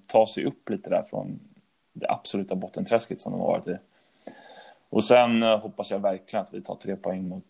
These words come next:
Ysvär. Eh, men,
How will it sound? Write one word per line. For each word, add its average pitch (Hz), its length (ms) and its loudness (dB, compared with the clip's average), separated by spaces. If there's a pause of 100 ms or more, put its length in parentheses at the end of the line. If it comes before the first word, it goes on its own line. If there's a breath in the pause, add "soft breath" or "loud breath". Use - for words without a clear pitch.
(160)
Ysvär. - 400 -2 (420)
Eh, - 340 -10 (520)
men, 92 520 -6